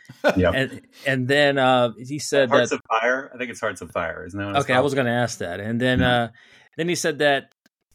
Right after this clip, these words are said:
Speaker 2: uh, that Bob said the director said to him, you know, "Just be yourself." And, and Bob said, "Which one?" And Bruce said he knew exactly what he was,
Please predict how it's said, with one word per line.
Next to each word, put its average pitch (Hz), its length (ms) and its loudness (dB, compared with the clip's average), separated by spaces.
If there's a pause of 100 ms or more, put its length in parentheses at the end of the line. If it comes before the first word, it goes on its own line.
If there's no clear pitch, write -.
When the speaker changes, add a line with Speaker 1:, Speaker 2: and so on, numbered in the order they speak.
Speaker 2:
uh, 127 80 -12
that 127 200 -14
Bob 143 260 0
said 135 220 -6
the 131 60 -6
director 135 540 -2
said 139 300 -4
to 127 80 -6
him, 120 460 -4 (340)
you 131 80 -10
know, 120 160 -2
"Just - 280 0
be 143 100 2
yourself." 113 920 -2
And, 110 460 -10
and 117 160 -12
Bob 104 240 -2
said, 95 220 -10
"Which 113 300 -8
one?" 131 440 0 (960)
And 110 320 0
Bruce 127 520 -6
said 131 260 -4
he 127 100 -4
knew 123 180 -4
exactly 117 640 -4
what 120 220 -6
he 127 100 -6
was, 113 340 -10